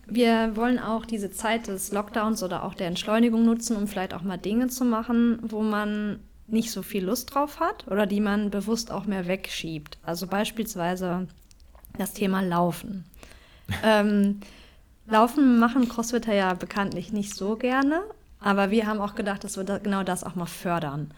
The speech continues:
Speaker 1: um einfach da auch mal so einen Switch im Kopf hinzubekommen. Und da wollen wir halt auch zwei verschiedene Challenges machen, also einmal für die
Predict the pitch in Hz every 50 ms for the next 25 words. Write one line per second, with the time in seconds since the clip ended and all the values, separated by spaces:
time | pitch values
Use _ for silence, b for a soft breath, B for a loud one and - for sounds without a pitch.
0 | B B B B B - 196 180 185 190 196 - 214 - - 202 185 180 175 196
1 | 185 180 180 175 175 170 - - - 208 202 - - - - - - 180 180 -
2 | 190 180 175 - 185 160 147 - 160 143 - 139 - - 165 165 165 165 175 175
3 | - 170 180 180 180 185 190 185 185 185 190 175 170 - - 175 170 - - -
4 | - 180 180 180 - - 190 - - 220 208 202 185 196 - 226 247 247 233 226
5 | 208 - 220 208 196 196 202 190 175 170 175 147 156 175 180 175 175 - - 180
6 | 175 175 175 180